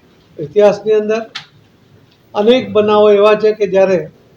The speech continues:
આ રક્ષાબંધન કે આ રાખડી બાંધવાને કારણે બહેનોને જે પ્રોમિસ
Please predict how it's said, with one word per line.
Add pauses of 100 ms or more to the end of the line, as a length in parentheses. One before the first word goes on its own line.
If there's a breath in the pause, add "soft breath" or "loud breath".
(380)
આ
રક્ષાબંધન
કે
આ
રાખડી
બાંધવાને
કારણે
બહેનોને
જે
પ્રોમિસ